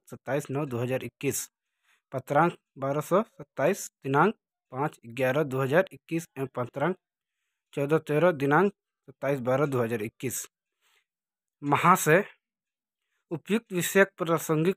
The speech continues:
पत्र का संदर्भ लेना चाहेंगे। प्रासंगिक पत्र के माध्यम से वर्ष दो हज़ार उन्नीस बीस में राज्य के प्रारंभिक विद्यालय में शिक्षक के पद पर नियुक्ति हेतु चयनित अभ्यर्थियों के शैक्षणिक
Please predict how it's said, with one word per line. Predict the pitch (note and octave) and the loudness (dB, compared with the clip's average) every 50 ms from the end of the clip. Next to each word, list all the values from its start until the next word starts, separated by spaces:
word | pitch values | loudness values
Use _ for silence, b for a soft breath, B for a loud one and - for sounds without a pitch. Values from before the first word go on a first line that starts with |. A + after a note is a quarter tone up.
| _ - | _ -4
पत्र | F3+ F3 - E3 D3 | -4 -4 -2 -4 -6
का | - - E3 | 0 0 0
संदर्भ | D#3+ - - C3+ C#3 C#3+ E3 E3+ D3+ | 0 2 0 0 2 4 2 2 2
लेना | C#3+ C3+ C#3+ C#3+ D3+ D#3 | 2 0 2 2 2 0
चाहेंगे। | D3 - B2+ - C#3 C3+ C3 G#2+ E2+ - _ _ _ _ _ _ _ _ _ _ _ _ _ - | 0 -2 -2 -2 0 0 0 -2 -4 -8 _ _ _ _ _ _ _ _ _ _ _ _ _ -2
प्रासंगिक | C#3+ C#3 C3+ - E3+ D#3+ E3+ F#3 G#3 G3 - - | 0 0 2 2 2 4 6 4 4 2 0 -2
पत्र | F#3+ F3 - F3+ E3+ | -6 -4 -4 -8 -8
के | - F3+ F3+ | -2 2 2
माध्यम | F3+ D#3+ D3+ C#3+ B2+ D#3+ F3 F3+ | 6 6 6 6 6 4 4 4
से | E3+ - D#3+ | 4 2 2
वर्ष | D3 D#3 E3 D#3+ - _ | 4 4 4 4 2 _
दो | D#3+ D#3 | 0 0
हज़ार | D#3 D#3 E3 D#3+ | 2 4 4 2
उन्नीस | - C#3+ C#3+ D3+ E3+ E3 - D3+ | 2 2 2 2 2 0 -2 -4
बीस | D#3+ D#3+ - - | -4 -4 -2 -2
में | D#3 D3+ | -2 2
राज्य | C#3+ D3 D3+ C#3+ C#3+ D3+ | 2 2 2 2 2 -2
के | - - E3+ | -2 -4 -6
प्रारंभिक | E3 - D#3 C#3+ C#3+ C#3 C#3 C#3 C#3 D#3+ E3+ - - | -6 -4 0 0 2 2 2 0 0 -2 -2 -4 -6
विद्यालय | C#3 B2 A#2+ C3+ C3+ C#3+ D3+ E3+ | -10 -4 0 2 2 4 4 4
में | E3+ C#3+ B2+ C#3 B B B B B B B _ | 4 2 2 0 B B B B B B B _
शिक्षक | - - D3+ - _ - G3 F#3+ - - | -8 -8 -8 -8 _ 0 0 0 0 -2
के | F#3 | -6
पद | E3+ - - F3 E3+ _ - | -6 -4 -6 -8 -8 _ -4
पर | D3+ | -2
नियुक्ति | C#3 C#3+ D3 D3+ D#3+ - _ _ - G3+ D#3+ | 0 0 0 0 -2 -4 _ _ -4 -4 -2
हेतु | C#3+ D#3 - - D3 C3 - - | -2 -2 -4 -4 -8 -12 -10 -2
चयनित | - E3+ E3+ F3+ G3+ G#3 - | 2 4 4 4 4 2 0
अभ्यर्थियों | - D#3+ D3+ D3+ D#3 D#3+ D#3 - F#3+ F3+ E3+ | -4 -6 -2 0 0 0 0 -2 -4 -4 -4
के | - C#3+ C3+ | -2 -4 -6
शैक्षणिक | - - D3 C3+ B2+ - - F3 F#3 - | -4 -2 -2 -4 -4 -4 -4 -4 -4 -4